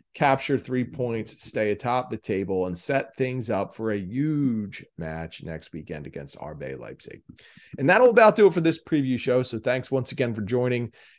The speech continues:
As I mentioned earlier, you can get me on the weekend warm-up podcast, which will drop at some point Thursday, and we will cover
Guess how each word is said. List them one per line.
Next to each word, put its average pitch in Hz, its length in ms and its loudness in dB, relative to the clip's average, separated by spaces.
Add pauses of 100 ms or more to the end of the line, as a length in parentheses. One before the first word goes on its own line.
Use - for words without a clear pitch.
As 139 140 6
I 151 60 10
mentioned 160 400 6
earlier, 156 340 6
you 131 100 2
can 127 180 -6
get 131 160 0
me 135 80 -2
on 127 100 -4
the 123 60 -4
weekend 120 420 -2
warm-up 131 640 0
podcast, 110 540 0
which 113 160 -10
will 107 80 -6
drop 110 320 2
at - 80 -12
some 135 240 -2
point 120 320 -6 (260)
Thursday, 135 480 4
and 107 100 -4
we 110 100 -4
will 95 120 -4
cover 113 460 -4